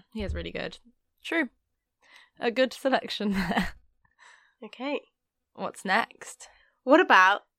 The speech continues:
Speaker 2: the best villain?
Speaker 1: Ooh, villain. Um, I put down the Master.
Speaker 2: I also put the Master.
Speaker 1: 'Cause he is so good.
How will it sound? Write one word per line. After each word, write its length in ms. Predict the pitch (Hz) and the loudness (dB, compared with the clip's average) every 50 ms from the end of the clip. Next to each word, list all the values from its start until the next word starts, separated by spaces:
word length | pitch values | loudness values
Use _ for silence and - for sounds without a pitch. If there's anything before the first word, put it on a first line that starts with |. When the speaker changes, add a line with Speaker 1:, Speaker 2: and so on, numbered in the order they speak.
| _ _ _ _ _ _ | _ _ _ _ _ _
Speaker 2:
the 140 | - 208 220 | -8 -8 -8
best 540 | 180 - 226 220 226 226 - - - - - - 233 | -2 2 4 4 4 2 -2 -14 -20 -20 -20 -16 -14
villain? 560 | 196 185 180 190 202 196 180 175 - - - - - _ _ _ _ - | -12 -8 -4 -2 -2 -2 -4 -6 -8 -12 -14 -18 -20 _ _ _ _ -6
Speaker 1:
Ooh, 920 | 190 196 196 190 180 170 170 170 170 170 170 165 160 160 160 160 156 156 160 160 | -4 -4 -2 -4 -4 -4 -4 -4 -4 -6 -6 -6 -6 -6 -6 -6 -6 -6 -6 -4
villain. 640 | 165 170 170 160 - - - - - - - 175 - _ _ _ _ _ _ _ _ _ _ - | -4 -4 -4 -4 -6 -10 -12 -14 -16 -18 -18 -20 -20 _ _ _ _ _ _ _ _ _ _ -4
Um, 640 | 220 208 202 202 202 202 208 208 202 202 214 220 - _ _ _ - | -2 0 0 0 0 0 -2 -4 -6 -8 -10 -12 -14 _ _ _ 4
I 160 | - 277 320 | 6 8 8
put 300 | 320 - - 359 269 - | 8 4 0 -2 -2 0
down 720 | - 254 240 226 226 220 214 208 208 208 202 202 208 202 - - - _ _ _ _ _ _ _ _ _ _ | 2 2 4 4 4 4 2 2 0 0 -2 -4 -4 -6 -8 -12 -20 _ _ _ _ _ _ _ _ _ _
the 140 | 208 202 196 | -4 -4 -2
Master. 760 | 190 175 170 165 170 156 - - - 202 190 196 220 240 233 - _ _ _ _ - - - - _ _ - | 0 0 0 0 -2 -4 -8 -6 -2 0 0 0 0 -2 -4 -10 _ _ _ _ -14 -12 -12 -12 _ _ 0
Speaker 2:
I 100 | 214 208 | 0 2
also 320 | 202 196 190 - 196 185 185 | 2 0 -2 -6 -10 -12 -10
put 200 | - 190 - 180 | -10 -10 -10 -6
the 80 | 196 | -6
Master. 600 | 196 185 175 170 185 - - - - - - - - | -4 -4 -4 -6 -8 -12 -20 -20 -20 -20 -20 -12 -4
Speaker 1:
'Cause 180 | - 262 - - | -2 -2 0 2
he 140 | 294 302 | 4 4
is 100 | 330 302 | 4 2
so 460 | - - - - 247 240 233 226 226 208 | 0 -2 0 2 4 4 4 2 2 0
good. 640 | - 196 190 185 180 180 180 180 180 185 180 | -2 0 2 2 4 4 2 2 0 -4 -8